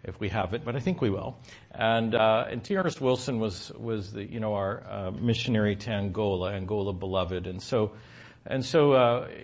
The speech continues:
while he was there, he's older, and while he was there, there was sort of a, a little bit of a debate, if I remember correctly. Uh, and it was about, um, uh, you know, sending out these prayer letters and therefore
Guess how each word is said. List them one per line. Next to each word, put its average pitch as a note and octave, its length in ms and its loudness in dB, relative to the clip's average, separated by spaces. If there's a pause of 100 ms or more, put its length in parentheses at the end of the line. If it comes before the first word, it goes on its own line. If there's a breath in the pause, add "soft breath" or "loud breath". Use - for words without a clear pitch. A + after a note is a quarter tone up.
while F3 180 4
he A3 80 4
was D3 240 2
there, C3+ 200 4
he's C3+ 140 0
older, C#3 480 4
and C#3 120 -2
while C3 140 2
he C#3 60 2
was B2 220 0
there, A#2 340 6
there B2 160 -2
was A#2+ 160 -4
sort - 480 -4
of D#3+ 140 2
a, G#2 360 2 (140)
a A2+ 120 -8
little C#3 220 -2
bit C#3+ 120 2
of A2+ 100 -2
a A#2 60 0
debate, A2 600 -2
if - 140 -14
I A2 80 -4
remember G2+ 460 -6 (100)
correctly. G#2 640 -4 (420 loud breath)
Uh, G#2+ 420 0
and B2+ 220 0
it C3 80 0
was C3 220 0
about, E3 520 6
um, C3 400 2 (140)
uh, A#2+ 840 -4
you E3+ 140 -6
know, D3 260 2
sending F#3+ 400 -2
out F3 140 2
these E3+ 200 -2
prayer D3+ 380 4
letters A2+ 480 4
and A#2+ 460 -2
therefore C3 640 2